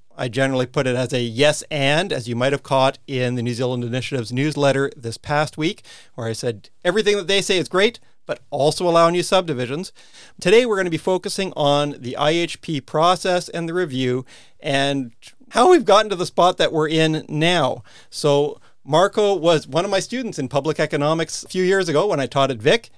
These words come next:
won the Seamus Hogan Prize for the best student in the class, or top marks. And Eleanor's been doing thesis work at Utrecht on urban geography and economics, right?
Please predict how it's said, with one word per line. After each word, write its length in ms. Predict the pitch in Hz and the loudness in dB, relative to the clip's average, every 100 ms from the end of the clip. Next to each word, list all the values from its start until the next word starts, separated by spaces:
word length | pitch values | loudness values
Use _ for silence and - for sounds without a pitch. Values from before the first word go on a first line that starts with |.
| - | -16
won 240 | 117 143 | -2 -2
the 80 | 147 | 0
Seamus 320 | - 156 143 | -2 -2 -2
Hogan 300 | 151 151 156 | -2 0 -2
Prize 320 | 143 156 165 190 | -2 2 2 0
for 100 | 139 | -6
the 60 | |
best 260 | 117 160 - | 0 0 0
student 180 | 180 160 | -2 -2
in 60 | |
the 60 | 139 | 0
class, 280 | 160 202 139 | 2 2 0
or 40 | |
top 240 | 143 143 | -2 0
marks. 340 | 147 202 - - - - - - | 2 2 2 -8 -20 -20 -18 0
And 440 | 151 156 156 151 - | 2 4 2 0 0
Eleanor's 380 | 160 180 175 | 0 0 -2
been 160 | 156 156 | -4 -4
doing 240 | 151 151 | -2 -4
thesis 440 | 147 196 220 214 - | -4 -6 -4 -6 -4
work 340 | 143 151 160 - - | -2 -2 -2 -8 -2
at 460 | 135 135 143 - - - - | 2 4 2 -4 -20 -20 -10
Utrecht 680 | 131 - 180 226 - 170 - - - | -8 -2 2 2 0 -16 -18 -16 -6
on 180 | 131 131 | -6 -2
urban 320 | 170 202 226 | 0 2 2
geography 480 | 170 170 170 170 208 | 4 4 4 2 -2
and 120 | 151 | 0
economics, 480 | 160 165 156 123 - | 0 0 0 -2 0
right? 280 | 156 214 - | 2 2 0